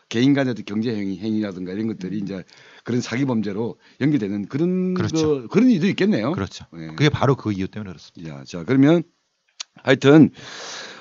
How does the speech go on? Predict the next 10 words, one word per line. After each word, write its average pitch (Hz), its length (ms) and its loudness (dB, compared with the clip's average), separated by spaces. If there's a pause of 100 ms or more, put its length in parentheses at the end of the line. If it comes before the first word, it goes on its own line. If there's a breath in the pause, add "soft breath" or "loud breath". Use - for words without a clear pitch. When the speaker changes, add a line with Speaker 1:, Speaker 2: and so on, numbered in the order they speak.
Speaker 1:
어, 104 160 4
오늘은 185 640 10 (240)
그 123 80 2
우리가 131 440 6
큰 208 240 6
사기 135 520 4
사건이 156 400 2
아니라 101 460 -2 (520 soft breath)
생활 170 320 6
밀착형 151 800 2